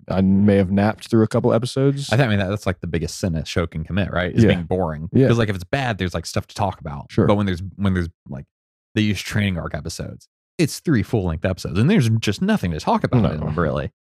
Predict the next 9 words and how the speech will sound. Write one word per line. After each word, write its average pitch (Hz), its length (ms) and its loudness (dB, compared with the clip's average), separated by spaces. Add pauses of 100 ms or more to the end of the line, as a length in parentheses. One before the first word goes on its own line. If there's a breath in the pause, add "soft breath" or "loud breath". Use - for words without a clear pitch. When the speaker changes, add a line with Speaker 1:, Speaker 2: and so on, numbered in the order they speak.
(340)
Speaker 2:
It's, 95 200 0 (120)
it's, - 320 -2
it's - 160 -4
going 110 240 4
through 110 80 2
the 95 80 0
motions. 98 580 -4
Speaker 1:
Yeah. 92 240 6 (800 loud breath)
But 170 300 4